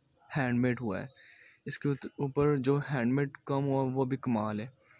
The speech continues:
दुपट्टे के ऊपर भी काम हुआ है, लेकिन उसके ऊपर थोड़ा handmade हुआ, वो ज़्यादा sequence का और धागे का हुआ है। बहुत ही प्यारा काम है वो भी।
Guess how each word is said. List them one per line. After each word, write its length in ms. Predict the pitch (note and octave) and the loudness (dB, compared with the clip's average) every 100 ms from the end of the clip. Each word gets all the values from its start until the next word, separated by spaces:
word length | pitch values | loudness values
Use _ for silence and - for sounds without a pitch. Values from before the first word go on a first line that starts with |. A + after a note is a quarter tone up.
| - - - - | -20 -20 -20 -6
दुपट्टे 580 | B2+ A#2+ C3+ - D#3 D#3 | -4 0 -2 -2 0 0
के 80 | D3+ | 2
ऊपर 280 | D3 D3+ D3 | 2 2 2
भी 140 | D3 | 0
काम 280 | C#3+ C3 C3+ | 0 0 2
हुआ 140 | C3+ | 2
है, 60 | C3+ | 2
लेकिन 260 | C3 C#3 | 2 0
उसके 220 | D3 - C#3+ | -4 -2 -4
ऊपर 200 | C3 C#3 - | 0 0 2
थोड़ा 160 | C3+ C#3+ | 0 2
handmade 400 | D3 A#2 B2+ C3+ | 2 2 2 0
हुआ, 180 | C#3 C#3 | 2 2
वो 100 | C3+ | 2
ज़्यादा 500 | G#2+ A2+ A2+ C3 C#3 - | 2 2 4 2 0 -6
sequence 460 | - B2 B2 C#3+ - | -2 0 0 -2 0
का 140 | D3 | 0
और 420 | C#3+ - A#2+ B2 | 0 2 2 4
धागे 260 | B2 A#2 A2+ | 2 0 -4
का 140 | - | -4
हुआ 220 | A2+ G2 | -4 -4
है। 60 | A2 - - - - - | -6 -10 -16 -18 -20 -10
बहुत 320 | C#3 D3+ D3+ C3+ | 2 4 4 2
ही 40 | |
प्यारा 260 | B2+ A#2 A2+ | 2 2 2
काम 260 | A#2 A2 | 0 0
है 60 | A2+ | -2
वो 140 | G#2+ | -2
भी। 80 | G#2+ | -6